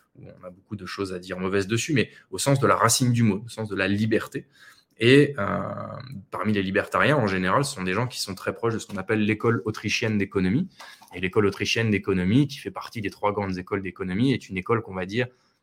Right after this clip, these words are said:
qui est, euh, qui promeut l'or, hein, l'or comme, euh, la devise ultime, celle qui a été élue, euh, quasiment dans le monde entier comme, euh, la meilleure monnaie, euh, et ce depuis plus de deux mille ans d'histoire.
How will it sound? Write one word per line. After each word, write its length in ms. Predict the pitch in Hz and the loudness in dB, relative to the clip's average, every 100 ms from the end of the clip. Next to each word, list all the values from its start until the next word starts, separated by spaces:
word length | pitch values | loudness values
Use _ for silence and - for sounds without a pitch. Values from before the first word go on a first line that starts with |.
| _ | _
qui 200 | - 101 | -8 -2
est, 180 | 101 98 _ 92 | -2 -2 _ -12
euh, 180 | 90 - | -12 -12
qui 120 | - | -16
promeut 560 | 92 - - 120 120 123 | -12 -2 4 8 8 8
l'or, 580 | 104 98 127 135 95 92 _ | 8 6 4 2 -4 -10 _
hein, 160 | 104 104 117 | -12 -10 -4
l'or 320 | 104 123 - | 0 0 0
comme, 240 | 104 107 | -2 -2
euh, 140 | 104 98 101 101 101 | -4 -6 -6 -6 -2
la 100 | 104 | -2
devise 380 | 104 104 110 101 | 0 -2 -2 -4
ultime, 480 | 101 98 110 131 131 - - - | -6 -6 -6 -4 -6 -12 -20 -12
celle 340 | - 113 113 | -2 2 2
qui 220 | 113 107 | -2 -2
a 80 | 101 | 0
été 360 | 101 98 113 107 | 0 0 0 2
élue, 380 | 101 110 123 107 | 2 2 2 0
euh, 180 | 101 | -2
quasiment 440 | 95 107 95 104 113 | -4 -4 -2 0 0
dans 100 | 101 | 0
le 80 | 92 | 0
monde 220 | 113 113 | 2 2
entier 440 | 104 101 113 117 | 0 -2 -2 -4
comme, 280 | - 101 101 | -2 -4 -4
euh, 160 | 98 98 | -6 -4
la 120 | 101 | -2
meilleure 340 | 110 110 101 | 0 0 0
monnaie, 460 | 104 101 107 123 127 - _ _ 95 | 0 0 0 -2 -4 -12 _ _ -12
euh, 80 | 98 | -8
et 80 | 98 | -6
ce 160 | - | -2
depuis 300 | 117 98 - | -2 -2 -6
plus 180 | 95 107 | -12 -10
de 60 | 101 | -4
deux 80 | 101 | -2
mille 180 | 101 | 0
ans 80 | 104 | -2
d'histoire. 500 | 98 95 135 156 143 | -6 -6 -4 -4 -6